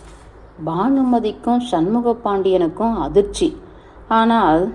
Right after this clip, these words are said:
தணிகாசலம் புன்னகையுடன் அமர்ந்திருந்தார். "ஏண்டி உனக்கு புத்தி இப்படி போகுது? வீடு தேடி இந்த அளவுக்கு இறங்கி வந்து பேசுறவங்கள மதிக்க மாட்டியா?" பானுமதி கேட்டாள்.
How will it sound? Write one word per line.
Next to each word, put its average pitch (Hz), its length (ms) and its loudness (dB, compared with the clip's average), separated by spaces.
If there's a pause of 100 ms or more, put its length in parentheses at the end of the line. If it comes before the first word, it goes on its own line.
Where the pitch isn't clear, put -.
(160)
தணிகாசலம் 202 880 2 (300)
புன்னகையுடன் 220 640 2 (100)
அமர்ந்திருந்தார். 160 720 2 (2250)
"ஏண்டி 269 540 6
உனக்கு 208 440 2
புத்தி 180 380 -2
இப்படி 208 400 2
போகுது? 160 400 4 (500)
வீடு 269 360 6
தேடி 180 560 4
இந்த 277 380 8
அளவுக்கு 214 460 4
இறங்கி 208 320 4
வந்து 180 260 4 (120)
பேசுறவங்கள 180 600 4 (220)
மதிக்க 240 320 4
மாட்டியா?" 160 440 2 (480)
பானுமதி 160 600 0
கேட்டாள். 147 440 -2